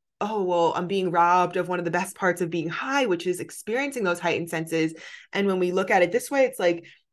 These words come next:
"No, you're not." There's, there's so many different senses to experience. And also, I wanna just add here, you have body autonomy. If you want to really experience the,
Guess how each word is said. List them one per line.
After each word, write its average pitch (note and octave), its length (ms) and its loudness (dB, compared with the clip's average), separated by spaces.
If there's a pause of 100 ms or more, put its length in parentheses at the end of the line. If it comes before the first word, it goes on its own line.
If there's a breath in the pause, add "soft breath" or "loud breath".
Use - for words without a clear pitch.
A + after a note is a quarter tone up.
(120)
"No, G3+ 120 0
you're C5 160 4
not." F#3+ 280 0
There's, C#4+ 160 -2
there's B3+ 260 -4
so A#3+ 160 6
many B3+ 160 -2
different A3+ 300 0
senses G3+ 460 -2
to A3 160 -4
experience. G3+ 760 -2 (160)
And C#4+ 260 -4
also, G#3 280 -2
I F#3+ 100 0
wanna F3 240 -2
just F3 240 -8
add D#3 240 0
here, F#3+ 420 -2 (260 loud breath)
you B3 140 2
have C4+ 180 2
body F3 260 6
autonomy. F3 680 2
If G3 160 -2
you A#3 140 -2
want G3 340 2
to G3 100 -2
really F#3 260 4
experience F#3+ 680 -2
the, - 160 -6